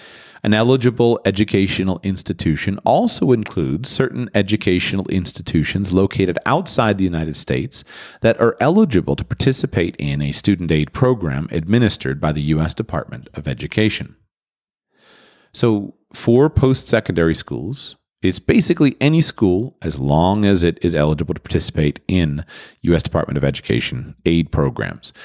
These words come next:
And I point to the, uh, the example of being outside the United States simply because one of the questions that people have always had with these accounts is, "What if I have too much money in it?"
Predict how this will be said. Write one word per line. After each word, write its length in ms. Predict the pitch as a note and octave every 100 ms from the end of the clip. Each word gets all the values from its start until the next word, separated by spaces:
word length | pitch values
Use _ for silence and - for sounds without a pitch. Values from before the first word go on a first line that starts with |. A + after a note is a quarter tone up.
| - - -
And 80 | G#2
I 60 |
point 380 | G2+ D#3+ D#3+ -
to 320 | - A2+ F#2+
the, 480 | D#2 E2+ D#2 D2 C#2+ - _ _ -
uh, 240 | C2+ - -
the 200 | D#2 F2
example 680 | D#2+ F#2+ F#2+ A#2 G2 F#2 -
of 440 | D#2+ D2+ C2+ - - -
being 240 | F2+ E2
outside 320 | E2 - D#2+
the 60 | D#2
United 220 | C#2+ C2
States 360 | - A1 A#1+ -
simply 320 | - A#2 A2
because 480 | G2+ - F#2 E2+ - - - - -
one 180 | G#2+ A2
of 20 |
the 80 | F#2+
questions 460 | - G#2 - F#2
that 80 | F#2+
people 260 | G2 F#2 E2+
have 160 | F2+
always 320 | G#2+ D#3 A2 -
had 420 | - - G2 -
with 100 | F2
these 180 | - E2
accounts 440 | E2+ - B1 F2+
is, 120 | G2 F2+
"What 140 | C3
if 100 | C#3+
I 60 | B2
have 180 | B2
too 140 | - B2+
much 240 | B2+ -
money 240 | F3+ C#3 D2+
in 80 |
it?" 160 | A1+